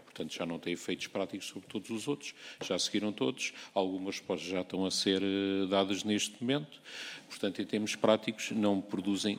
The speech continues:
qualquer efeito. Quanto ao próprio Presidente da Assembleia da, da, da República, eh,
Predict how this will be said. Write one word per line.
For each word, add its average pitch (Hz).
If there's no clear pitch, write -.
qualquer 92
efeito. 110
Quanto 101
ao 104
próprio 113
Presidente 117
da 117
Assembleia 120
da, 127
da, 131
da 127
República, 143
eh, 101